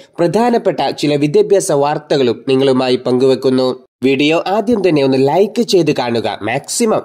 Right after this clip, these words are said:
മറ്റുള്ളവർക്കായി ഷെയർ ചെയ്യുക, ചാനൽ സബ്സ്ക്രൈബ് ചെയ്യാനും കൂടെ ആ ബെൽ ബട്ടൺ ക്ലിക്ക് ചെയ്യാനും മറന്നു പോകരുത്.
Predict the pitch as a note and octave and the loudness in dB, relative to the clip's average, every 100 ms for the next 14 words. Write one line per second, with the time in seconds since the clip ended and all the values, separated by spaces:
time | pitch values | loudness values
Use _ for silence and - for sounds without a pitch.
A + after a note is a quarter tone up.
0 | A2+ A2+ A#2 A2+ A2 A#2 A2+ A2+ - A2+ | -4 -4 -2 0 -2 -2 -2 -2 -2 0
1 | C#3+ D3+ D#3+ E3 F#3 G3 - _ - B2 | 0 2 2 2 0 -6 -12 _ -8 -6
2 | A#2+ B2 A#2+ - D3 C3+ - A#3+ A3 - | -2 -4 -4 -4 -4 -4 0 0 0 0
3 | C#3 A2+ G2 F2 _ - A2 A2+ A2+ A#2 | 0 0 -2 -8 _ -2 -2 -2 -2 0
4 | D3+ F3+ G3 A3 G#3+ - - F#3 F#3+ A3 | 0 0 0 -2 -4 -14 0 2 2 0
5 | D#3 C3 A#2+ A2+ - _ A#2 C3 D3+ F#3 | 0 0 0 -4 -8 _ -6 -2 0 0
6 | F3 C3 A#2 A#2 A2+ A2+ | 0 0 0 0 -2 -2